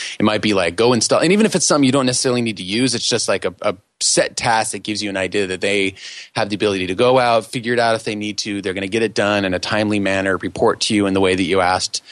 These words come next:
to. And so, you know, I might have them go research something. I might have them install WordPress and tweak a few things. And I might have them, um,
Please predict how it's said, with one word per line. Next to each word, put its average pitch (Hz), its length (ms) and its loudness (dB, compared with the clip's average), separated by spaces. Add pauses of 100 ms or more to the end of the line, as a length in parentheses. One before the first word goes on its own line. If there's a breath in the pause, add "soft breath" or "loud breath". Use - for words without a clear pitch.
(300 loud breath)
to. 92 240 2
And 95 180 0
so, 123 200 4
you 131 100 2
know, 131 80 2
I 113 60 2
might 110 140 0
have 117 100 0
them 113 60 -2
go 98 100 0
research 131 500 2
something. 131 300 0
I 117 40 0
might 107 120 0
have 107 120 -2
them 101 80 -6
install 120 440 2
WordPress 117 480 2
and 101 100 -6
tweak 127 260 0
a 104 60 -2
few 113 220 -2
things. 107 420 -2
And 95 100 -2
I - 20 0
might 98 220 0
have 92 320 -2
them, 90 460 0 (1000)
um, 90 460 2